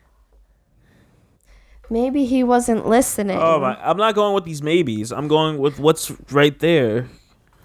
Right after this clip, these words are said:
Speaker 2: I'm going with what's right there, 'cause it's like, th-, I don't feel like there's a maybe. Like, yo.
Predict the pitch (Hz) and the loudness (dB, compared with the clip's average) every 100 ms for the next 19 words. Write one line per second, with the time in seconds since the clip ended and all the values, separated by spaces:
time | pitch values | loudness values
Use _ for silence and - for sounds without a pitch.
0 | _ _ _ _ _ _ _ _ _ _ | _ _ _ _ _ _ _ _ _ _
1 | _ _ _ _ _ _ _ - 143 170 | _ _ _ _ _ _ _ -6 -2 0
2 | 208 196 160 135 165 - 180 185 - 113 | 0 0 -2 0 0 0 -4 -4 -6 -12
3 | 185 190 - 220 220 - - _ _ _ | -10 -10 -2 2 2 0 -20 _ _ _
4 | _ _ _ _ _ _ - _ - 240 | _ _ _ _ _ _ -20 _ -4 -2
5 | 247 226 277 196 - 277 269 262 226 226 | 0 0 0 -6 -4 0 0 -2 -2 0
6 | 226 311 226 175 233 226 262 320 175 143 | 2 0 -2 -4 -4 0 2 4 2 0